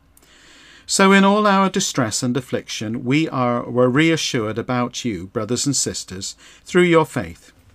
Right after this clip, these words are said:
For now we are alive again, if you stand firm in the Lord.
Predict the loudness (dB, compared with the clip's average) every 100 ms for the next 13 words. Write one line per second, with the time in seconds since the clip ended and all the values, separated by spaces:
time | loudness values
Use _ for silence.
0 | _ _ -20 -16 -16 -6 2 4 6 4
1 | 4 4 4 4 2 2 4 2 2 -2
2 | -2 -4 -6 -12 -16 _ _ -6 -2 2
3 | 2 2 0 0 0 -2 -2 0 0 0
4 | -2 -6 -14 -18